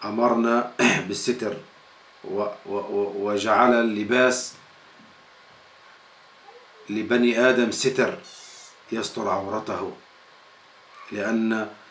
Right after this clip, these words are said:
ستر الع-، العورة واجب، واجب وضرورة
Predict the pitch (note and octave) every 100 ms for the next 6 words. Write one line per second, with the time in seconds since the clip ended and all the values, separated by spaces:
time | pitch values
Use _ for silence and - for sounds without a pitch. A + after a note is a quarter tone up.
0 | - - C3+ C3+ A#2+ G#2+ G2 B2+ B2+ G#2
1 | G2 B2+ B2+ A2+ A#2+ C3 B2+ - - -
2 | - - - - - - - - - -
3 | - - A2+ C3+ C3 G#2+ A#2 - - -
4 | - - G2+ A#2 B2 B2 D3 C#3+ A2